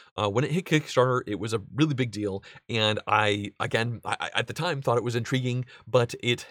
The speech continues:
<laughs> well, speaking of war games, I kept hearing that it was very political and also kind of a war game, even though it doesn't have, like, hexes on the map or anything like that. At least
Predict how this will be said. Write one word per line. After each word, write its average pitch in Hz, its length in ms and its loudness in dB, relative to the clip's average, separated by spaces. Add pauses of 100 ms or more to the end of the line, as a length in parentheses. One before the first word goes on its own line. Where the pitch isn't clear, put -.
(140)
<laughs> - 320 -10
well, 143 240 4
speaking 117 340 -6
of 98 100 -8
war 143 160 0
games, 95 260 -12 (280)
I 131 80 -4
kept - 160 -2
hearing 139 460 0 (100)
that 113 180 0
it 107 140 -4
was 107 240 0
very 98 260 -4
political 156 680 0 (140)
and 113 140 2
also 117 380 4
kind 127 460 -2
of 156 100 2
a 165 60 0
war 160 260 2
game, 160 260 0
even 123 160 0
though 107 100 0
it 104 60 -2
doesn't 117 180 -4
have, 110 160 -6
like, 85 220 -8 (380)
hexes 107 480 -2
on 98 140 0
the 92 60 -6
map 101 220 0
or 92 100 -4
anything 95 260 -10
like 92 160 -8
that. 92 140 -2
At - 80 -12
least 101 220 -8